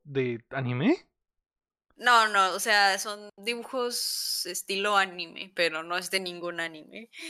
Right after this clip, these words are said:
Speaker 1: No, ajá, pero, o sea, de
Speaker 2: Ajá.
Speaker 1: anime por monos chinos, pues.
Speaker 2: Ajá, s-, sí, y está, está chido.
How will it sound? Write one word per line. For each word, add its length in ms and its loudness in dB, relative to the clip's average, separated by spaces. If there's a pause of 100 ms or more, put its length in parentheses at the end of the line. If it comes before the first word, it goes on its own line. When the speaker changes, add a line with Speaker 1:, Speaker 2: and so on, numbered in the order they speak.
Speaker 1:
No, 240 4
ajá, 280 2
pero, 200 0
o 40 -2
sea, 280 -8 (100)
de 180 -4
Speaker 2:
Ajá. 80 0
Speaker 1:
anime 360 -2
por 380 0
monos 280 -4
chinos, 320 0
pues. 300 -20 (360)
Speaker 2:
Ajá, 420 2
s-, 280 -8
sí, 680 -4 (240)
y 360 -2
está, 720 4
está 320 -4
chido. 520 -4